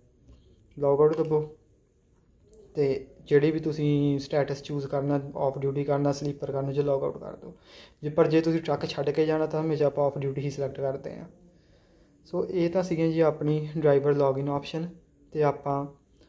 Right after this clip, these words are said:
ਆਪਣਾ ਡਿਊਟੀ ਸਟੇਟਸ ਕਿਵੇਂ ਚੇਂਜ ਕਰੀਏ ਤੇ ਕਿਵੇਂ ਦੂਜੇ ਡਰਾਈਵਰ ਨੂੰ ਐਕਟਿਵ ਬਣਾਈਏ। ਬਸ ਇੱਕ ਗੱਲ ਦਾ ਜ਼ਰੂਰ ਧਿਆਨ ਦੇਣਾ, ਜਿਹਦੇ ਨਾਮ ਮੂਹਰੇ ਐਕਟਿਵ ਹੋਊਗਾ ਉਹੀ ਬੰਦਾ ਟਰੱਕ ਚਲਾ ਸਕਦਾ ਹੈ।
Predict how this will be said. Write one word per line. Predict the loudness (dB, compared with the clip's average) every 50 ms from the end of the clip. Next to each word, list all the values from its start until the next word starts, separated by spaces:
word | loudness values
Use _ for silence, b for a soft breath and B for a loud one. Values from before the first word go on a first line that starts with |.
| b b b b b -8
ਆਪਣਾ | -8 -4 -2 0 0
ਡਿਊਟੀ | 0 0 0 -2 0 -2 -2
ਸਟੇਟਸ | -4 -2 0 0 2 2 0 -2 -4 -6
ਕਿਵੇਂ | -4 -2 0 2 2 2
ਚੇਂਜ | 2 0 0 0
ਕਰੀਏ | 0 -2 -4 -4 0 2 2 2 0
ਤੇ | -2 0 4 4 4
ਕਿਵੇਂ | 4 2 -2 -2 0 2 4 4 2 2
ਦੂਜੇ | 0 -2 -2 0 0 2
ਡਰਾਈਵਰ | 4 4 2 2 2 0
ਨੂੰ | -2 -2
ਐਕਟਿਵ | -2 -4 -4 -4 -4 -4 -2
ਬਣਾਈਏ। | -2 -2 -2 0 -2
ਬਸ | -2 -4 -4 -4
ਇੱਕ | -6 -4 -4 -2
ਗੱਲ | 2 4 4 4
ਦਾ | 4 4
ਜ਼ਰੂਰ | 4 4 2 2 0
ਧਿਆਨ | 0 0 0 0 2
ਦੇਣਾ, | 2 2 2 2 0
ਜਿਹਦੇ | -2 -2 -4 -2 0 0 2
ਨਾਮ | 4 2 2 4
ਮੂਹਰੇ | 2 4 4 4
ਐਕਟਿਵ | 4 4 0 -4 -6 -2
ਹੋਊਗਾ | 2 4 4 4 4 2 0 0 0 -2 B B B B B B B B B -2
ਉਹੀ | 0 0 2 0 0
ਬੰਦਾ | 0 0 0 2 4 4 2 2 2 -2 b b b b b b b b _ _ _ -4
ਟਰੱਕ | -2 -2 -2 -4
ਚਲਾ | -4 -2 2 2 2
ਸਕਦਾ | 0 0 -4 -6 -6 -8 -10
ਹੈ। | -12 -12